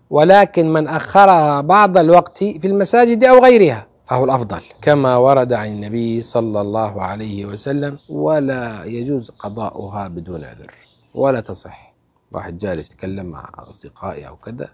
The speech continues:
طلع وقت الفجر، طلعت الشمس، لا مجال لقضائها، وهو يأثم إثما شديدا. وعن عائشة رضي الله عنها أم المؤمنين قالت: "فرض الله الصلاة حين فرضها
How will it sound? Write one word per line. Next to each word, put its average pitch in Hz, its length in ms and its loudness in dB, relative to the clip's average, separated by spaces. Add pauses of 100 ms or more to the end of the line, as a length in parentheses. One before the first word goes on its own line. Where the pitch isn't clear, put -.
(380)
طلع 123 220 -8
وقت - 220 -14 (140)
الفجر، 143 460 -6 (280)
طلعت 127 300 -4
الشمس، - 520 -6 (200)
لا 123 380 -8
مجال 110 540 -10
لقضائها، 90 920 -16 (120)
وهو - 180 -18
يأثم 98 600 -14 (180)
إثما 95 380 -16
شديدا. 104 480 -6 (1500)
وعن 131 180 -4
عائشة 143 340 -4
رضي 113 300 -4
الله 113 360 -2
عنها 110 260 -6
أم 107 160 -6
المؤمنين 107 720 -6
قالت: 123 500 -10 (220)
"فرض 151 380 4
الله 127 380 0
الصلاة 117 760 -2
حين 110 280 -8
فرضها 113 960 -6